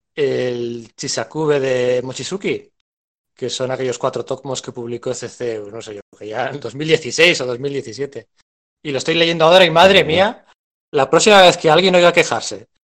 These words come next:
de que Rob Liefeld esconde lo de dibujar manos y pies, madre mía, o sea, este tío, <laughs> ¿qué va? Pero,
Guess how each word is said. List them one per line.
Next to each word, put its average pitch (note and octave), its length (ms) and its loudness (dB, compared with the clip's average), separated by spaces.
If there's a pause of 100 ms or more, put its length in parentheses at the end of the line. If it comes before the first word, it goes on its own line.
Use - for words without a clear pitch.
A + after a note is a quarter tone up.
(180)
de C3+ 160 -4
que D3 120 -2
Rob F3 220 6
Liefeld A#2 520 -2
esconde F3 540 2
lo D#3 140 4
de D3 100 2
dibujar D3 400 2
manos D3+ 320 0
y B2+ 40 -10
pies, F3 420 -2 (420)
madre F#3 400 6
mía, F#3+ 380 4
o G3+ 40 -12
sea, C#3 220 0
este F#3 180 2
tío, F#3+ 380 2
<laughs> - 1200 -10
¿qué F#3+ 100 4
va? D#3+ 100 2 (580)
Pero, D#3 180 -2